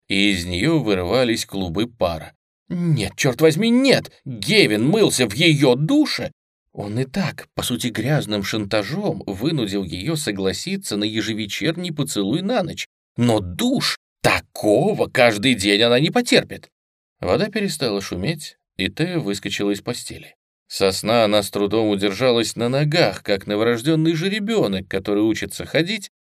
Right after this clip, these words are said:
и схватилась за прикроватный столик. Она решила уйти из спальни, иначе они бы встретились, когда он выйдет из душа. А ей хотелось лишить его такого удовольствия.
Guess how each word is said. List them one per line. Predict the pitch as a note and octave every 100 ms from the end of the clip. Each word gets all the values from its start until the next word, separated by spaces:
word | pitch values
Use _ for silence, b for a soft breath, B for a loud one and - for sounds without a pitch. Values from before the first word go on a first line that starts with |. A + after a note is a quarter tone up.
| _
и | - F#3+
схватилась | F#3+ D#3 C3 - G#2 A2 A2+ -
за | G#2+ A2
прикроватный | G2+ G2+ F#2+ F2+ E2+ E2 A#2+
столик. | - - - - _ _ _ _
Она | F#3+ F#3+
решила | F#3 E3 F#3+ F#3+
уйти | G3+ - G3+ C3+
из | -
спальни, | - E3+ C3 F#2 E2 - _
иначе | - F#2 F#2+ G2 G2
они | A2
бы | A2+
встретились, | C3+ - G3+ F#3+ D3+ F#2+ F#2+ -
когда | G#2+ G2+ G#2
он | G#2
выйдет | G#2+ A2+ G#2 -
из | C#3
душа. | A#2 F2 - D2+ _ _ _ _ G2
А | F#2+
ей | F#2 C3+
хотелось | D3 G#2 - A#2 C#3 C3+
лишить | C#3+ D#3+ D3+ - G2+ G2+
его | F#3 E3+
такого | A2 G2+ F#2+ F2+
удовольствия. | F#2+ G#2 - - - -